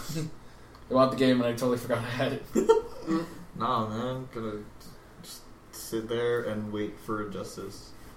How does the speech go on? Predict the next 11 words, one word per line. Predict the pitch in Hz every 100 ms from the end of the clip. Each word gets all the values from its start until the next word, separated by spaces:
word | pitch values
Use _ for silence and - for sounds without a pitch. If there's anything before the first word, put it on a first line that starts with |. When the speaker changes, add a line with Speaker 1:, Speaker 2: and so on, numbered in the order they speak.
| -
Speaker 1:
Wait | 127
for | 127 123
Neverwinter's | 123 120 120 120 120 110
next | 110 110 - 95
expansion. | 101 110 104 107 92 90 113 - - - - - - - - - -
Speaker 2:
That | 98
we're | 101 98
not | 95
gonna | 101 98
pay | 92 95
for? | 113 113